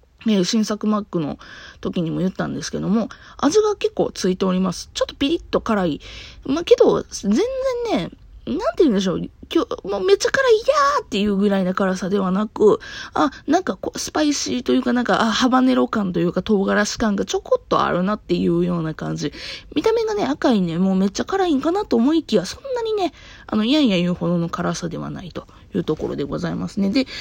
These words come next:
気になるところ、皆さんね、食べた方はまあ置いといてなんですけど、食べてない方が気になるところとしては、ガーリックハバネロソースってどこまで辛いのっていうところなんですけども、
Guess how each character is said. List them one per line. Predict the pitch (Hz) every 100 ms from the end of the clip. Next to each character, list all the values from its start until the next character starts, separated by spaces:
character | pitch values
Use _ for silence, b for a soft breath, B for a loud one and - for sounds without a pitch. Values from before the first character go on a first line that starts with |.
| B
気 | -
に | 480
な | 571 262
る | 185
と | 190
こ | 190
ろ、 | 185
皆 | 185 247
さ | 339 202
ん | 185
ね、 | 180
食 | 269
べ | 403
た | 554
方 | 220 -
は | 165 151
ま | 180
あ | 170
置 | 180
い | 170
と | 160
い |
て | 151
な | 151
ん |
で | 165
す |
け | 165
ど、 | -
食 | 240
べ | -
て | 539
な | 320
い |
方 | 190 180 156
が |
気 | 165 240
に | 262
な | 214
る | 156
と | 151
こ | 147
ろ | 156
と | 131
し | -
て | 151
は、 | 160
ガ | 226
ー |
リ | 453 571 523
ッ |
ク | 440
ハ | 427
バ | 403
ネ | 403
ロ | 381
ソ | 370 233
ー |
ス | -
っ | 196
て |
ど | - -
こ | 359
ま | 370
で | 370
辛 | 415 359 220
い |
の | 170 202
っ |
て | -
い | 165
う |
と | 170 165
こ | 147
ろ |
な | 143
ん |
で | 139
す | 151
け | 151
ど | 156
も、 | 185